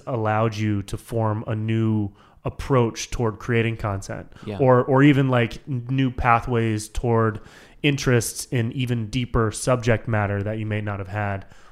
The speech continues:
Speaker 1: without some of these psychedelic experiences.
Speaker 2: Right. Um, you know, uh, Master Elijah described this to me really well the other day. He said,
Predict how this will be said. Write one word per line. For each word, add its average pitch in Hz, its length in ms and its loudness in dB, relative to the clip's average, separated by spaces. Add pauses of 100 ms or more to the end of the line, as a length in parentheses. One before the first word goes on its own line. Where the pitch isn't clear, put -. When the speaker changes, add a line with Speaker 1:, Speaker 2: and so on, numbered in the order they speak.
Speaker 1:
without 107 540 -4
some 110 200 -4
of 98 40 -8
these 101 200 -6
psychedelic 98 500 -8
experiences. - 680 -16 (120)
Speaker 2:
Right. 107 300 -6 (380)
Um, 110 420 -2 (920)
you 131 120 -2
know, 151 260 -2 (840)
uh, 113 240 -6
Master 131 360 -6
Elijah 110 280 -4
described 101 420 -6
this 101 140 -12
to - 100 -14
me 98 80 -8
really 107 340 -6 (100)
well 90 140 -8
the 98 100 -10
other 95 140 -16 (100)
day. - 100 -16 (120)
He 117 160 -14 (100)
said, 117 160 -4